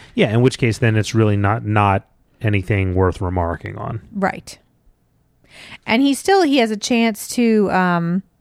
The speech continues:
Speaker 2: when, when he goes to see Devi, and we haven't quite talked about that part yet,
Speaker 1: Yeah,
Speaker 2: but she
Speaker 1: yeah.
Speaker 2: asks again about the access to the archives, and he's not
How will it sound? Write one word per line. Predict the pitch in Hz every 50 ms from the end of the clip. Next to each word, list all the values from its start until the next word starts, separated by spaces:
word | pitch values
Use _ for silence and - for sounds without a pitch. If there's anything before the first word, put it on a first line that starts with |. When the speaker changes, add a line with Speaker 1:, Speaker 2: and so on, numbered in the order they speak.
| _ _ _ _ _ - - - - - _ _ -
Speaker 2:
when, | - 190 185 190 180 127
when | 185 190 196 202
he | 190
goes | 185 214 202 196
to | - 196
see | - - 196
Devi, | 175 165 214 214 214 175 165 160 156 165 170
and | 180 180
we | 190
haven't | 196 180 165 160
quite | - 180 160 -
talked | - 214 202 190
about | - 180 165 160 160
that | 180 180 175 165 -
part | - 196 180 170 - 160
yet, | 165 - 113 104
Speaker 1:
Yeah, | 95
Speaker 2:
but | 95 -
she | 82 - 269
Speaker 1:
yeah. | 277 285
Speaker 2:
asks | 311 339 - - -
again | 240 240 208 262 302 311 233 170 165
about | 165 170 180 190 196 202
the | 185 165
access | 160 165 165 165 - 175 165 -
to | - 165
the | 165 156
archives, | 165 175 175 170 - - - - - - - 190 -
and | 185 180
he's | 180 180 185 170 -
not | 185 175 170 170 165 -